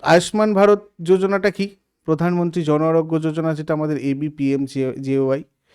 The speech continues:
এটা হচ্ছে ভারত সরকারের একটা জাতীয় স্বাস্থ্য সুরক্ষা প্রকল্প, যার উদ্দেশ্যে দরিদ্র আর ঝুঁকিপূর্ণ পরিবারকে বিনামূল্যে আর ক্যাশলেস স্বাস্থ্য বীমা প্রদান করা হয়। প্রতি পরিবারে প্রতি বছরে সর্বোচ্চ পাঁচ লক্ষ পর্যন্ত স্বাস্থ্য বীমা সুবিধা দেওয়া হয়।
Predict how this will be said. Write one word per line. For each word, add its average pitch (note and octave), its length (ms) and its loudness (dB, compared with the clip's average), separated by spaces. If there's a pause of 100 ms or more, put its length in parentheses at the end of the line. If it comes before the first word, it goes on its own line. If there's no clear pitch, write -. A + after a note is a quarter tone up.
(260)
এটা D3+ 160 0
হচ্ছে E3+ 240 -2
ভারত D3+ 240 0
সরকারের E3 360 -4
একটা E3 180 -4
জাতীয় C#3+ 380 -2
স্বাস্থ্য D3+ 400 -8
সুরক্ষা D3 400 -4
প্রকল্প, C3+ 460 -4
যার C#3+ 200 0
উদ্দেশ্যে C#3 440 -4 (520)
দরিদ্র E3+ 520 2
আর F#3 80 6
ঝুঁকিপূর্ণ F3+ 640 -4
পরিবারকে D#3 500 -2
বিনামূল্যে F#3 720 -2
আর F#3 100 0
ক্যাশলেস D#3 460 -4
স্বাস্থ্য D3 300 -6
বীমা C#3 260 -2
প্রদান A2 340 -8
করা G#2+ 200 -8
হয়। - 140 -14 (1080)
প্রতি G3 400 4
পরিবারে G3 520 4
প্রতি F#3 340 -2
বছরে F#3 460 2
সর্বোচ্চ E3 460 -2
পাঁচ E3+ 400 -4
লক্ষ E3+ 300 -2
পর্যন্ত E3+ 480 -2
স্বাস্থ্য D#3 380 -6
বীমা D3 240 -4
সুবিধা C3 340 -4
দেওয়া A2 220 -4
হয়। G#2+ 140 -12